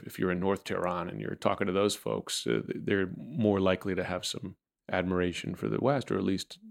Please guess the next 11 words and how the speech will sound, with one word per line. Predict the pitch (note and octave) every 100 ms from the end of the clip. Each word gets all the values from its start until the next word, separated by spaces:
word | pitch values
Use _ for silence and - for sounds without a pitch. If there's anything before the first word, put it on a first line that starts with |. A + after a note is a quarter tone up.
| -
some | - G2+
change | - A2+ G#2 G2 F#2+ - _ _ - - -
along | G#2+ G2 F#2+
those | F#2 F2
lines. | G2 G2+ F#2+ F2+ - - -
But | A2+
there | B2+
was |
definitely | A2+ D3+ C3+ A#2
frustration | G#2+ - A2+ G#2+ G#2+
there | G2 F#2 F#2